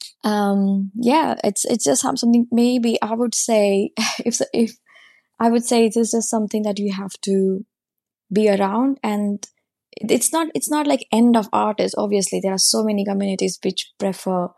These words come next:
only, only human generated art and digital and traditional and everything, but definitely they are not even, you know, considering A I of any sort.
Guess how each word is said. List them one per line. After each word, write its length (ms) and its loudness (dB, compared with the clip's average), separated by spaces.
only, 400 2
only 500 2
human 360 0
generated 560 0
art 360 -2
and 180 -6
digital 380 0
and 140 -4
traditional 440 -4
and 140 -4
everything, 460 -8
but 200 -8
definitely 520 2
they 120 2
are 120 2
not 220 -2
even, 280 -2
you 100 2
know, 320 -2
considering 800 2
A 100 2
I 200 -2
of 240 -8
any 200 0
sort. 380 -2